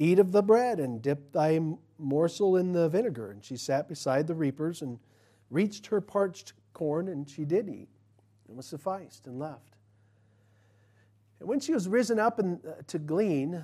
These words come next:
the Boaz commanded his young men, saying, "Let her glean even among the sheaves, and reproach her not. And let's, and let fall some, pardon me, and let fall also some of the handfuls of purpose for her,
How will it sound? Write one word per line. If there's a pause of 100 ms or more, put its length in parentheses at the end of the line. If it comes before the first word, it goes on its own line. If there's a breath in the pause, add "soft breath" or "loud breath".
(120)
the
Boaz
commanded
his (140)
young
men, (240)
saying,
"Let
her
glean
even
among
the
sheaves, (840)
and
reproach
her
not. (1040 soft breath)
And
let's, (140)
and
let
fall
some, (1000)
pardon
me, (100)
and
let
fall
also
some
of
the
handfuls
of
purpose
for
her,